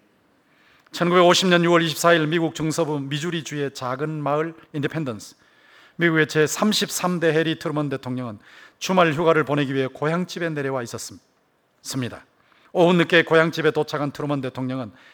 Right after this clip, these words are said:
아내 베스, 외동딸 마가렛과 느지막이 저녁 식사를 마치고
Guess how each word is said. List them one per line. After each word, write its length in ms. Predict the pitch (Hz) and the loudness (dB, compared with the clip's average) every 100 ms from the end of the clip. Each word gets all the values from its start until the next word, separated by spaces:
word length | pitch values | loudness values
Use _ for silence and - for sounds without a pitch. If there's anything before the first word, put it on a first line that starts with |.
| _ - | _ -2
아내 220 | 156 156 | 2 4
베스, 320 | 143 147 - | 4 2 -2
외동딸 460 | 135 151 151 139 127 | -2 0 0 -2 -2
마가렛과 640 | 131 135 139 _ 131 110 - _ _ | 0 -2 -4 _ -8 -8 -12 _ _
느지막이 540 | 135 135 139 139 143 165 | -6 0 2 4 2 -2
저녁 220 | 165 185 | -4 -4
식사를 300 | - 190 170 | -4 -2 -2
마치고 340 | 123 - 113 | -4 -10 -16